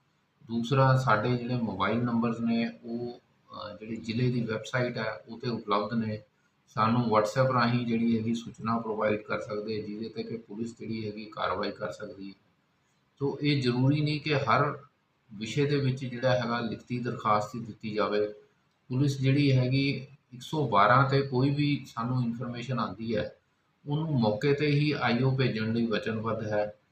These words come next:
ਇਸ ਤੋਂ ਇਲਾਵਾ ਸਾਡੀ ਸੜਕ ਸੁਰੱਖਿਆ ਫੋਰਸ ਵੀ ਹੈ, ਜਿਹੜੀ ਕਿ ਜਿਹੜਾ ਆਪਣਾ ਹਾਈਵੇ ਹੈ ਜਾਂ ਸੜਕਾਂ 'ਤੇ ਜਦੋਂ ਵੀ ਕੋਈ ਐਕਸੀਡੈਂਟ ਹੁੰਦਾ ਹੈ, ਤਾਂ ਉੱਥੇ ਮੌਕੇ 'ਤੇ ਲੋਕੀ ਜਿਹੜਾ ਹੈਗਾ ਇੱਕ ਸੌ ਬਾਰਾਂ 'ਤੇ ਜਦੋਂ ਫੋਨ ਕਰਦੇ ਨੇ,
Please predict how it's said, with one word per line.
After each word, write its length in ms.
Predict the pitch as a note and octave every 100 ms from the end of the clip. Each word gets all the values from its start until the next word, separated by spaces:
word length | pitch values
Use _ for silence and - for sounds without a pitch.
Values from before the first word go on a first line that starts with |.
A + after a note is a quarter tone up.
| _ _ _ -
ਇਸ 160 | C3 C3
ਤੋਂ 160 | D3+
ਇਲਾਵਾ 400 | C#3 B2+ B2+ C3+
ਸਾਡੀ 320 | C3 B2 B2+
ਸੜਕ 340 | C3 B2 C3+ C3+
ਸੁਰੱਖਿਆ 500 | - C3 - C#3 -
ਫੋਰਸ 380 | A2+ B2 B2 C3
ਵੀ 220 | C3 C3
ਹੈ, 100 | C3
ਜਿਹੜੀ 300 | B2+ C3+ C3
ਕਿ 300 | C3 C3 - - - - _ _ _ _
ਜਿਹੜਾ 360 | A2+ B2+ B2+ A2
ਆਪਣਾ 320 | - B2+ B2
ਹਾਈਵੇ 460 | - G#2 A2+ C3 B2+
ਹੈ 220 | B2 A#2+
ਜਾਂ 140 | A#2
ਸੜਕਾਂ 380 | A2+ A2 G#2+ B2
'ਤੇ 160 | B2 A2+
ਜਦੋਂ 300 | A#2 A#2 B2+
ਵੀ 120 | C3
ਕੋਈ 220 | A#2+ A#2+
ਐਕਸੀਡੈਂਟ 500 | A2+ - B2+ B2+ A2+
ਹੁੰਦਾ 220 | G2+ F#2
ਹੈ, 120 | F#2 - _ _ _ _ _
ਤਾਂ 100 | B2+
ਉੱਥੇ 340 | B2+ C#3 -
ਮੌਕੇ 420 | C3+ A#2 G#2+ D3 C#3
'ਤੇ 160 | C#3
ਲੋਕੀ 400 | C3 A#2 C3 B2
ਜਿਹੜਾ 320 | A#2+ A#2 A#2
ਹੈਗਾ 200 | A2 A2+
ਇੱਕ 140 | A2+ -
ਸੌ 160 | -
ਬਾਰਾਂ 300 | G#2+ G#2 G#2+
'ਤੇ 120 | A2+ A#2
ਜਦੋਂ 260 | A2+ A2+
ਫੋਨ 340 | A2+ G#2 G#2+ A2+
ਕਰਦੇ 300 | A2 A#2 A#2
ਨੇ, 160 | A#2